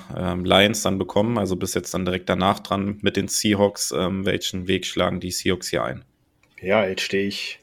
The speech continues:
Speaker 2: vor der Qual der Wahl. Ich dachte, die Lions würden dann einen von meinen beiden Spielern, den ich auf der, auf dem Board hab, nehmen. Das haben sie nicht getan. Ähm, ich bleib aber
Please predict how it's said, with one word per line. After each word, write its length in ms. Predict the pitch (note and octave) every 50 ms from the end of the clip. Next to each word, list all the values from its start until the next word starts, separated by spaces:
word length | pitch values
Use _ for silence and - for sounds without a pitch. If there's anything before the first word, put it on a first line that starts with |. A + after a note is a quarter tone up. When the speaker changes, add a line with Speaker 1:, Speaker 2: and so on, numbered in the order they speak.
| _ _ _
Speaker 2:
vor 300 | - - - - G#2 G#2+
der 120 | G2+ G2
Qual 320 | G2 - - G#2 G#2 G#2 G#2
der 140 | G2 F#2+ F#2
Wahl. 240 | G2+ G#2 G#2+ A2+
Ich 160 | A2 - - -
dachte, 600 | - G2+ - - - - A#2+ A2 G#2+ G#2 F#2+ F#2+
die 100 | G2+ G2+
Lions 680 | G2 G2 G2+ G#2+ A2 A2+ A2 A2 - - - - F#2 F2+
würden 260 | F2+ G#2 A2 G#2+ G#2 F#2+
dann 220 | G2+ A2 G#2+ G#2
einen 320 | - G#2 G#2+ G#2+ A2+ A#2
von 320 | A2 - - G#2+ A2 A2 G#2
meinen 340 | G#2 G2+ G2 G2 G#2 G#2+ G2
beiden 300 | G#2 G#2 G#2 A2 G#2+ -
Spielern, 480 | - - - A2+ G#2+ A2 G#2 G#2 G#2+
den 140 | G#2 G#2 G#2
ich 180 | G#2 G#2 - G2+
auf 100 | G2 -
der, 300 | - G2+ G2 G2+ G2 - - - -
auf 100 | G#2+ G2+
dem 140 | G2 F#2+ F#2+
Board 180 | G#2 G#2 G#2
hab, 160 | G2+ G2 G2
nehmen. 400 | G#2 F#2+ F#2+ G2+ A2 C3 D3+ D#3+ - _ - - _ _ _ _ _ _ _
Das 120 | G#2+ - -
haben 120 | G#2+ F#2+
sie 80 | G#2 G#2
nicht 160 | A#2 B2 -
getan. 500 | D3 B2+ - D3 D3 D3+ D#3 D#3+ D#3 - - -
Ähm, 460 | A#2 A2+ A2 A2+ A2+ A2+ A2+ A2+ A#2 _ _ _ _ _ _ _ _ _ _
ich 260 | - A#2 - - - -
bleib 400 | - F#2 F#2+ G#2 A#2+ B2 - -
aber 300 | G#2 G#2 G2 G#2 G2+ F#2+